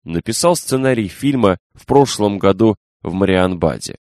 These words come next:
а затем в семидесятые и восьмидесятые годы создал целый ряд великолепных, сложных произведений с антисюжетами. Фильмы, которые рассказывают больше об искусстве сочинителя,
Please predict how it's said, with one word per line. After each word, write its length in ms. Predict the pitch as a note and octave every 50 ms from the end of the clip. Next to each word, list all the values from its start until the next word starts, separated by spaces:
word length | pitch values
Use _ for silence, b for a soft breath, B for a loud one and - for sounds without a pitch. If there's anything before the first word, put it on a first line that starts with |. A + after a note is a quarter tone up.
| _ _ _
а 180 | - - E2+ F#2+
затем 400 | E2 F#2+ G#2+ G#2+ - E3 E3+ C#3+
в 60 | -
семидесятые 800 | - A2 G2+ F#2 E2+ F2+ F#2 - - G#2 G2 - - F#2+ F#2 F2+
и 140 | E2 - -
восьмидесятые 760 | F2 F2+ F2 - F2+ F2+ D#2+ E2+ E2 - F#2+ F2+ - - F#2
годы 380 | F#2 G2 B2 C3+ A#2+ - C2 - - _ _ _ _ _
создал 460 | - - - D#3 D3 A#2 A#2+ B2 A2+
целый 380 | G#2 - - C3 B2+ B2 A#2+ A2+
ряд 260 | A2 B2 B2 A#2 -
великолепных, 920 | A2+ A#2 A2 A2+ A2 - - G2+ F#2+ F2+ G2+ A#2+ - - E2 D2 - - -
сложных 500 | - - G#2 A2+ G#2+ F#2+ G2+ G2 - -
произведений 720 | G2 F#2+ F#2+ E2 E2+ F2+ F#2 E2+ G2 G#2+ G#2+ G#2 F#2+ F2+
с 120 | - -
антисюжетами. 920 | G2 F#2+ F#2 - - E2+ - - E2+ D2 D2+ - - - - - - - _ _ _ _ _ _ _ _ -
Фильмы, 420 | - F3+ G#3 G3 A#2 D#2+ B1+ - -
которые 400 | - F#2+ F#2+ - D3 D3+ C#3+ B2+
рассказывают 720 | A2+ A2 - - - B2+ B2+ A2+ G#2 A#2 A2+ A2 A2 G2+
больше 420 | G2 A2+ B2+ B2+ - - - A#2+ - -
об 220 | A#2 A2 G#2 A2+
искусстве 580 | A2 - - - - B2 A#2 - - - G#2+ G#2
сочинителя, 840 | - - G#2+ - - - F2+ F2+ F#2 F#2 - - - - - -